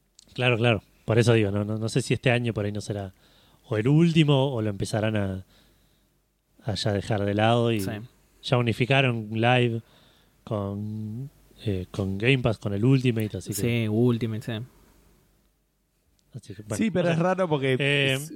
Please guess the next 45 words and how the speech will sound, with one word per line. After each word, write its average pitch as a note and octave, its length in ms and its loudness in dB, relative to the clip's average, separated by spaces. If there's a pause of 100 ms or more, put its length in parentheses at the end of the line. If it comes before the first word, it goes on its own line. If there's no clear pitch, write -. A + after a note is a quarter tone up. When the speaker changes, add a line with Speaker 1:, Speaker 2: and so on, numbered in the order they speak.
Speaker 3:
va, D#3+ 180 2
no E3 100 -2
sé, G3 260 -4 (140)
la, F3+ 140 -4
porque F#3+ 360 -4
sí, G3+ 220 0
está E3+ 180 2
bien, D3 260 4
pagás C#3+ 280 0
por D3+ 200 0
el C#3+ 100 2
Gold, F3+ 420 4 (400)
pagás B2 260 0
para, G#2+ 600 -2
para G2+ 180 -8
jugar G#2+ 340 -4
online, C#3 400 0
o A#2 100 -4
sea, A#2+ 160 -6
le A2+ 100 -8
sacan C3 400 -6
eso D3+ 400 0
y A2 80 -2
mantienen G2 300 -12
Speaker 2:
Claro, C3+ 180 4
lo B2 80 4
Speaker 3:
el A#2+ 40 2
Speaker 2:
que B2 80 0
pasa D3 200 2
es - 40 -2
que, C#3 140 2 (100)
claro, A2+ 460 0
le A2 140 -4
tendrían B2+ 320 2
que C3+ 80 4
sacar B2 300 0
eso, A#2 320 -6 (500)
porque G#2 320 -6
es, A#2 60 -4 (160)
es, G#2+ 180 -8 (440)
es G2+ 120 -18
caro, A#2+ 320 0
digamos, G2 460 -8 (280)
en A2 80 -12
comparación. G#2 600 -4